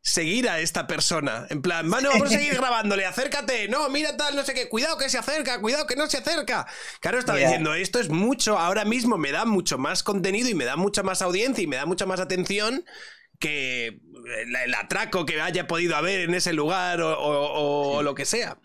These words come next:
Speaker 2: Sí, es así. Mira, em, esto, eh, lo podemos encar-, incardinar dentro de esta espiral, como he dicho, una espiral populista y además de, de despropo-, de desproporción punitiva. Voy a intentar explicarlo,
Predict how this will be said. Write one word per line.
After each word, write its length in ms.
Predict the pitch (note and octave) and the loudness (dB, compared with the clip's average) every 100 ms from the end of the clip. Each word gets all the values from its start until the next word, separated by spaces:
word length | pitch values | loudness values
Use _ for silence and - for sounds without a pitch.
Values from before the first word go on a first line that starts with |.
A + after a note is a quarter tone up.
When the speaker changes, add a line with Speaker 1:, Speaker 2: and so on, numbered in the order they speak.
| _ | _
Speaker 2:
Sí, 360 | - D#3+ D3+ | -6 -4 -4
es 160 | C#3+ D#3 | -4 2
así. 540 | F#3 - D#3+ C#3 - C#3 | 2 2 -2 -2 -6 -4
Mira, 480 | D#3+ D3 B2 - - | 0 4 4 0 -4
em, 600 | D3 D3+ D3 C#3+ C#3 C3+ - - | 0 0 -2 -6 -6 -8 -10 -2
esto, 560 | E3 - A#3 A#3 A#3 - | 0 2 6 8 8 6
eh, 520 | D#3+ D#3+ D3 C#3+ C3+ | 4 4 4 0 -2
lo 160 | C#3 E3 | 2 4
podemos 400 | D#3+ D#3+ G3 G3 | 6 6 4 0
encar-, 400 | F#3 E3 E3+ E3 | -4 2 2 2
incardinar 640 | E3 D#3+ D3 D3 D3 D#3+ | 0 0 0 0 2 2
dentro 420 | D3+ D#3 D#3+ D#3+ D#3+ - - - - - | 2 -2 4 4 4 -8 -18 -20 -20 -18
de 380 | D3 D#3 D3+ D3+ | 4 6 8 6
esta 640 | D#3 D3+ E3 D#3+ C#3 D#3 | 2 2 4 4 0 -4
espiral, 1040 | E3 E3+ E3 - D#3 D3+ E3 D#3+ D#3 D#3 D3+ | 4 4 4 0 2 4 6 4 2 0 0
como 200 | D#3 D#3 | 0 2
he 60 | E3 | -2
dicho, 200 | F3+ E3 | -2 0
una 140 | F3 | 0
espiral 400 | F3 F3+ F3+ F3+ | 0 4 4 4
populista 840 | F#3 F3 E3+ F3+ F#3 G3 G3+ F#3+ | -2 -2 0 0 2 4 6 4
y 160 | D#3+ D#3+ | 4 4
además 600 | D3+ D3 D3 E3 F#3 F#3+ - - - - - | 4 2 0 4 4 2 -8 -18 -20 -20 -20
de, 200 | - F3+ | 0 4
de 120 | E3+ D#3+ | 6 4
despropo-, 380 | D#3+ D#3+ D#3+ D#3+ | 4 0 0 -2
de 180 | F3 F3+ | 4 6
desproporción 840 | E3 E3 D#3+ D#3 D3+ - F#3+ F#3 | 6 4 0 0 -2 0 0 0
punitiva. 500 | E3+ D#3 C3+ C3+ C3+ | -4 -6 -8 -2 0
Voy 140 | C3+ F3+ | 2 2
a 20 | |
intentar 460 | G3 F#3+ F3+ F3 | 2 0 4 6
explicarlo, 760 | E3 E3 D3 B2+ B2+ A2 - | 4 2 -8 -8 -8 -8 -14